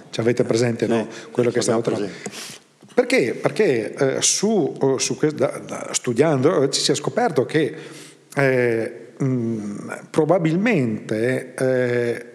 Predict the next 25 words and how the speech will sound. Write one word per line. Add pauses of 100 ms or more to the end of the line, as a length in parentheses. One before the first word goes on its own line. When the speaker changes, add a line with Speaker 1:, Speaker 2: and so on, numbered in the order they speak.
Speaker 1:
per,
per
varie
ragioni,
insomma,
è
testimone (400)
di
una
serie
di (120)
scambi (220)
tra
la
Toscana (420)
e,
e,
e
il
mondo, (340)
e,
e
il
mondo
alpino,